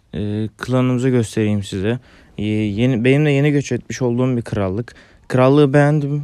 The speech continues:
Gerçekten ortamı vesairesi iyi bir krallık. Eğer siz de göç etmek isterseniz buradan insanlara, e, R dörtlere yazabilirsiniz.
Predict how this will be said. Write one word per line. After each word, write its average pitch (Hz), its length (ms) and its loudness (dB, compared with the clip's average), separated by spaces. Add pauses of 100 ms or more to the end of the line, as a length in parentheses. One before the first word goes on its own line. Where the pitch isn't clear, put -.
(120)
Gerçekten 127 460 0
ortamı 120 680 0
vesairesi 117 640 -2
iyi 117 220 -2
bir 117 60 -6
krallık. 101 480 -6 (340)
Eğer 110 200 2
siz 113 200 -6
de 113 240 0 (140)
göç 117 200 0
etmek 117 300 -2
isterseniz 117 640 -2
buradan 113 420 0
insanlara, 113 760 -2 (160)
e, 107 60 -4 (720)
R 113 240 4
dörtlere 123 420 0
yazabilirsiniz. 117 880 0